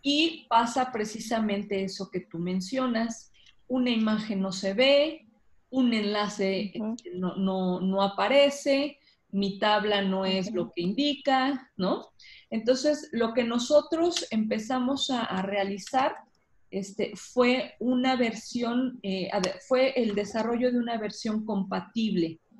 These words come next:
Speaker 1: entre el marcaje de Cielo y el visor de lens. Esta,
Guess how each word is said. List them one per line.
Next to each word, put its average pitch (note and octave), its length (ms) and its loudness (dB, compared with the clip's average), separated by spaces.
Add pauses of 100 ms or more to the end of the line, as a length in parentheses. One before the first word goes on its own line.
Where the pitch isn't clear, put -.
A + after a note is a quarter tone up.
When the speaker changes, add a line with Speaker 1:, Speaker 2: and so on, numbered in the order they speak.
(680)
Speaker 1:
entre G#3+ 420 2
el G#3 80 0
marcaje D4 880 2 (300)
de F#3 800 2
Cielo D4+ 400 6 (960)
y C#4 540 0 (160)
el G3 200 -2
visor G3 560 -2
de F#3+ 120 0
lens. F3 560 -2 (1200)
Esta, D#4+ 720 4